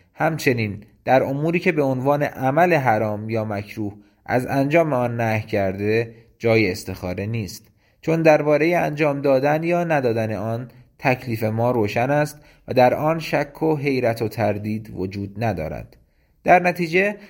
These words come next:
تنها موردی که برای استخاره استطلاعی باقی می‌ماند امور مباح است، چون شارع مقدس دست مکلف را در انجام دادن یا ندادن آن باز گذاشته است.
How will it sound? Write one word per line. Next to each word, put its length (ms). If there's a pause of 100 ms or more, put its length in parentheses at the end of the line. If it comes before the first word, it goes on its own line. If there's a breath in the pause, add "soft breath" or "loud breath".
(140)
تنها 400
موردی 420
که 120
برای 400
استخاره 680
استطلاعی 600
باقی 320
می‌ماند 560 (360 soft breath)
امور 400
مباح 400
است، 320 (280)
چون 240
شارع 340
مقدس 800 (260 soft breath)
دست 260
مکلف 640
را 140
در 320
انجام 520
دادن 540
یا 220
ندادن 680
آن 460
باز 300
گذاشته 420
است. 320